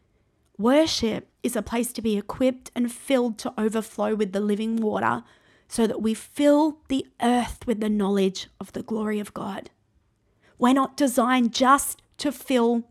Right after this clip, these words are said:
the church. We are designed to fill the earth, and it's not either or, it is both and.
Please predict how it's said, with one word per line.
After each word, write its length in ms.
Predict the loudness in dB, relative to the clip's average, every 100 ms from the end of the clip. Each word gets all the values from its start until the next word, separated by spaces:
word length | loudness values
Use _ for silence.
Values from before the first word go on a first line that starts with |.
| -12
the 100 | -8
church. 760 | -4 2 2 2 -2 -6 -8 -8 _ _ _ _ -20 -20 -4
We 220 | 4 4
are 160 | 4 2
designed 680 | 0 0 0 0 2 2 0
to 120 | -2
fill 680 | -4 -4 2 4 4 2 -2 _ _ 2
the 180 | 4
earth, 480 | 6 4 0 -6 -18 -20 -20 -6
and 140 | 0 2
it's 200 | 0 2
not 300 | 4 4 2
either 300 | 0 2 0
or, 560 | 0 2 2 2 -2 -6 _ _ _ 0
it 160 | 4
is 160 | 4 4
both 640 | 0 -2 0 -2 -4 -16 -20 _ _ _ -12
and. 540 | -8 -8 -10 -14 -16